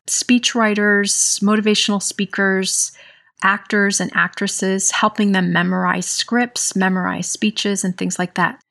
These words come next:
So one of the big projects he was invited to be part of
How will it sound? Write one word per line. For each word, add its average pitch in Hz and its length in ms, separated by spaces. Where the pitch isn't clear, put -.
So - 180
one 285 200
of 311 80
the 254 60
big 214 220
projects 185 440
he 208 120
was 185 260
invited 190 600
to - 100
be 185 120
part 190 320
of 175 220